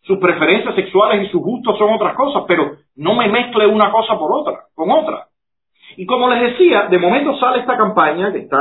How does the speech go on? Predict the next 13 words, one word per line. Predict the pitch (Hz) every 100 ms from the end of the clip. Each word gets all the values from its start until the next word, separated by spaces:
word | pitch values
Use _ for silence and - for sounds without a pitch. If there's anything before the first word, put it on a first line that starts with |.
| 147 - 127
eh, | 107 107 - - _ -
ahora | 104 147 170
lanzando | 139 107 - 180 147
Tania | 135 156
Bruguera, | 156 143 226 -
la | -
vea | 139 160
que | 143 139
te | 131
la | 117
entrevistan | 110 110 151 175 135
en, | 113 -
en, | 101